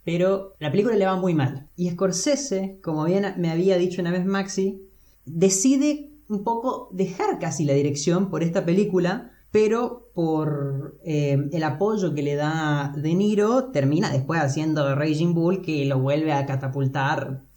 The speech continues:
a lo máximo del estrellato. Entonces, es como que Scorsese en esa película está en ese punto mínimo en el cual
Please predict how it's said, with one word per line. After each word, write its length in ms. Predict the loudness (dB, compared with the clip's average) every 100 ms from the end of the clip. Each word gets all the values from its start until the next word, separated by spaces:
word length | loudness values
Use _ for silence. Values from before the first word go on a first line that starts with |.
| -8
a 200 | -2 0
lo 140 | 2
máximo 540 | 0 0 -2 -2 -2 0
del 160 | -2
estrellato. 720 | -2 -2 0 0 0 0 -2 -6 -16 _
Entonces, 1000 | -4 -2 0 2 2 0 -4 -4 -8 -10 -4
es 180 | -4 -4
como 580 | -4 -2 -2 -4 -6 -4
que 480 | -2 0 -2 -4 -8 -4 -4
Scorsese 840 | -2 -2 -2 -4 -4 -4 -4 -2
en 80 | -2
esa 240 | -2 -2
película 720 | 0 0 0 0 -2 -4 -8 -18 _ -8
está 280 | -6 -4 0
en 80 |
ese 240 | 0 0 -4
punto 460 | -4 -2 0 0
mínimo 500 | -2 0 -2 -2 -2
en 100 | -2
el 180 | -2 -2
cual 440 | -2 -2 -2 -4